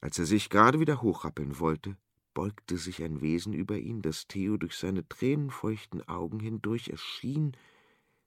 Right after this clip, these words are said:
wie ein Engel. Frau Frühling. Sanft hob sie ihn am Arm in die Höhe, besah sich seine geschundene Nase und blies behutsam ihren Atem darauf.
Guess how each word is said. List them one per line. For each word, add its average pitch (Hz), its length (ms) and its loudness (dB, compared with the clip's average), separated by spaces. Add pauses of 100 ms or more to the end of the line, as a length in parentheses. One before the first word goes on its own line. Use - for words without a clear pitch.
wie - 180 -10
ein - 220 -8
Engel. - 300 -10 (920)
Frau - 160 -8
Frühling. 120 500 -6 (960)
Sanft 113 520 -2
hob 95 160 0
sie 107 120 2
ihn 98 80 4
am 80 200 0
Arm 95 260 -2
in 90 80 -2
die 82 160 -2
Höhe, 107 320 0 (580)
besah 98 400 10
sich 123 220 2
seine 104 260 8
geschundene 101 640 6
Nase 104 600 4 (480)
und 76 240 -8
blies 131 380 6
behutsam 104 540 2
ihren 95 280 2
Atem 101 340 -2
darauf. 67 600 -6